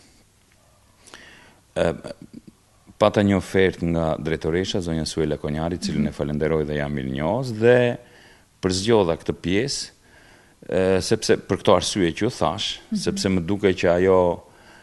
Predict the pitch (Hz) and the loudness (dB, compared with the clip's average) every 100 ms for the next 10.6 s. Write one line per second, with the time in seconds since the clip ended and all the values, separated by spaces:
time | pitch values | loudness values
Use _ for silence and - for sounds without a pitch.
0 | - - - 80 80 82 82 85 - 113 | -20 -16 -6 -2 0 0 0 -2 0 4
1 | 110 - - - - _ _ _ _ _ | 4 2 -20 -20 -20 _ _ _ _ _
2 | _ _ - 101 104 - 104 110 98 92 | _ _ 2 4 4 4 6 8 10 8
3 | 90 98 85 80 - - - - 87 87 | 8 6 4 -6 -14 -20 -20 -4 -2 0
4 | 98 98 95 - - 90 92 85 82 78 | 2 2 2 0 2 2 4 2 2 0
5 | 90 80 - 82 80 76 76 - - - | 0 0 -2 -2 -2 -4 -6 -8 -6 -6
6 | - 143 135 135 139 - 139 135 135 135 | -4 -2 -2 0 0 2 2 2 2 0
7 | 127 - - - - - - - 123 123 | -4 -12 -8 -6 -6 -10 -14 0 2 4
8 | 117 104 90 95 101 104 98 95 85 73 | 2 0 -2 2 4 4 2 2 -2 -6
9 | - _ _ _ _ - _ _ 101 - | -16 _ _ _ _ -20 _ _ -4 4
10 | 107 98 85 82 120 | 6 6 4 2 0